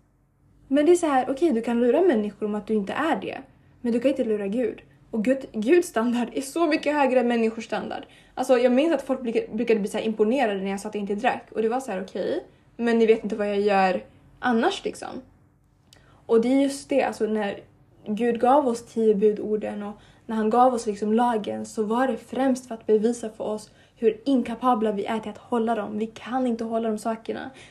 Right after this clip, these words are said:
För att synd är inte bara någonting påtagligt. Synd är inte någonting du gör bara fysiskt, utan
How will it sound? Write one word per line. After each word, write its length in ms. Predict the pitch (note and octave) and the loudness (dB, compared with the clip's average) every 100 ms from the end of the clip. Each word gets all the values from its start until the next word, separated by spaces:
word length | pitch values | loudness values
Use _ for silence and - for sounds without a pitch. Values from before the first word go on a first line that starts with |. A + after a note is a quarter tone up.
| _ | _
För 80 | A#3 | -12
att 100 | A3 | -8
synd 320 | - C#4 C4+ | -2 0 2
är 40 | |
inte 180 | A#3+ A3+ | 0 0
bara 140 | G#3+ A3 | 0 2
någonting 400 | A3+ A3 A3 G#3+ | 2 0 -2 -2
påtagligt. 600 | A3+ A3 A3+ G#3+ G#3 G#3+ | -2 -2 -4 -6 -6 -4
Synd 240 | C4 B3+ | 0 0
är 40 | |
inte 140 | A#3+ A3+ | 0 -2
någonting 260 | A3 A3 | -4 -2
du 60 | G3+ | -2
gör 260 | G#3+ G#3+ G#3 - - - | 2 0 0 -10 -20 -2
bara 320 | A3+ A#3 G#3+ | 2 4 4
fysiskt, 720 | G#3+ C#4+ C4+ - - B3 - | 0 0 0 -2 -8 -8 -10
utan 220 | - A3+ | -6 -6